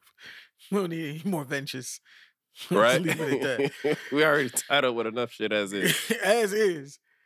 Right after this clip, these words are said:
Speaker 1: Speaking of people who went on, on a whole business venture, recently Ray J has been going at it with the Kardashians. Um, I,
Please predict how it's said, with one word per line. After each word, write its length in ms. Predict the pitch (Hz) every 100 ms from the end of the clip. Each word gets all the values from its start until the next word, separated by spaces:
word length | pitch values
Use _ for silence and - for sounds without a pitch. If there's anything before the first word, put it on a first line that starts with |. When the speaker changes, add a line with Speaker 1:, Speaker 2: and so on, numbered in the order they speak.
| _ _ _
Speaker 1:
Speaking 360 | - - 311 285
of 120 | 214
people 280 | - 208 180
who 120 | 165
went 360 | 165 165 160 143
on, 280 | 135 143 135
on 160 | 131 123
a 60 |
whole 200 | 135 151
business 640 | 127 143 139 117 123 120 113
venture, 480 | 113 113 131 120 113 _ _ _ _ _ _ _
recently 420 | 196 269 247 196 165
Ray 260 | 156 175
J 360 | 143 131 123 143 _ _ _ _
has 220 | - 151 135
been 220 | 139 135
going 360 | 160 165 127 - -
at 260 | 160 160
it 180 | 120 87 _ _ -
with 200 | 143 143
the 80 | 123
Kardashians. 960 | 143 127 127 123 110 101 101 90 - _ _ _ _ -
Um, 320 | 131 120 110
I, 240 | 185 175